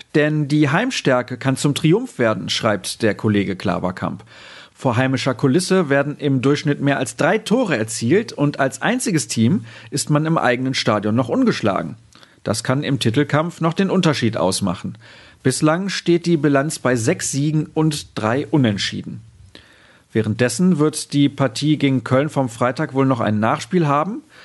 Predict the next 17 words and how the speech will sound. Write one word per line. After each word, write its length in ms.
Marvin 340
Hoffmann 440
hat 120
sich 160
um 120
die 100
Angelegenheit 720
gekümmert. 540
F-C-Fans 880
haben 240
nämlich 340
mit 140
einer 200
Choreo 460
für 220
Aufsehen 340
gesorgt. 500